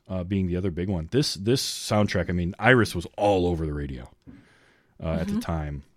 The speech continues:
Speaker 1: And
Speaker 2: And,
Speaker 1: so
Speaker 2: uh,
Speaker 1: was
Speaker 2: actually, oh, sorry.
Speaker 1: I was just gonna say, so, so was Uninvited. Um,
Speaker 2: Mm-hmm.
Speaker 1: Alanis Morissette was all over, uh, radio.
Speaker 2: Yeah, they were up and coming. Yeah, the marketing for that was really good. Actually, I read in the Wikipedia that, um,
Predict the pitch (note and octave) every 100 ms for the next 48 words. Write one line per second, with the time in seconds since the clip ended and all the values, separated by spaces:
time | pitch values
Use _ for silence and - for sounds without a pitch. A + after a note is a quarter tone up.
0 | _ _ _ _ _ _ _ _ - A#2+
1 | A3+ A#3+ A3 G3+ A#3 C#4+ D#4 B3+ A3+ -
2 | _ _ _ _ _ _ - A#3 G#3 A#3
3 | F#3 _ C3+ C3+ C#3+ C#3+ B2+ D#3 D#3+ -
4 | D3+ E3+ B2+ A#2+ G2+ G2+ G#2 - _ _
5 | - F2+ F2+ E2+ D#2+ D#2 _ G#3+ G3+ A3+
6 | A#3 - G2 A2+ - G2+ G2 E2 F2 -
7 | - A2 G#2 F#2 F2+ E2 C#2+ - _ F2
8 | D#2+ D2+ D#2 - _ - G#2 F2 D2+ C2
9 | _ _ _ _ _ _ _ _ - G#3+
10 | A#3 G#3+ G3 A#3 B3 A3 A#3+ G#3+ G3+ G3+
11 | G3 G#3+ A#3+ C4+ A#3+ G#3+ - G#3+ A3 G3+
12 | G3 - F3+ G3 F#3 G#3 F#3+ G#3 G3+ A#3+
13 | G#3+ G3+ G#3 G#3 G3+ G3 F#3+ F#3 A3+ G#3+
14 | G#3+ G3 F#3+ - F#3 F3+ F3